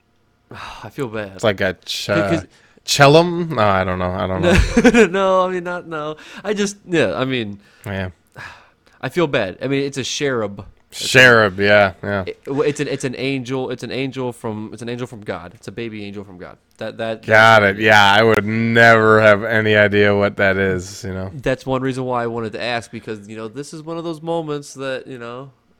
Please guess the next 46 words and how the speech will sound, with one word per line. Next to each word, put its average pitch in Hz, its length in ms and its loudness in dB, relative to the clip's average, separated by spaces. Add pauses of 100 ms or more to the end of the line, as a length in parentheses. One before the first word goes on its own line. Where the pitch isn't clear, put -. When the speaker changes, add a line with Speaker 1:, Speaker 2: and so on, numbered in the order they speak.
(280)
Speaker 1:
So, 123 580 -2 (440)
I 120 100 -10
feel 160 240 -6
terrible 170 540 -6
because 139 440 -8
you 135 80 -10
pretty 269 280 -8
much 233 260 -10
said 156 260 -8
it. 190 140 -10
You 135 80 -16
just 113 120 -20
put 123 120 -12
an 107 160 -12
L 117 240 -8
in 147 120 -8
there. 156 280 -8 (140)
Speaker 2:
Yeah. 101 480 -4 (240)
Oh, 131 240 -4
well. 95 140 -4
Speaker 1:
You 98 60 -4
knew 151 120 -6
exactly 139 640 -6
what 131 180 -6
it 120 60 -10
was, 131 520 -8 (160)
you 127 120 -12
know. 135 260 -8 (540)
Speaker 2:
Oh, 180 300 10
well. 143 280 10 (320)
Whatever. 113 580 4
Speaker 1:
I'm 110 60 -6
sorry. 104 560 -10 (400)
I'm 110 120 -14
sorry, 143 340 -8
bro. 101 220 -12
Speaker 2:
It's - 180 -12
all 107 120 6
right. 151 300 10 (1040)
All 98 160 -2
we 110 80 -2
could 113 160 -8
do 135 220 8
is 127 100 2
move 147 280 6
on. 120 400 8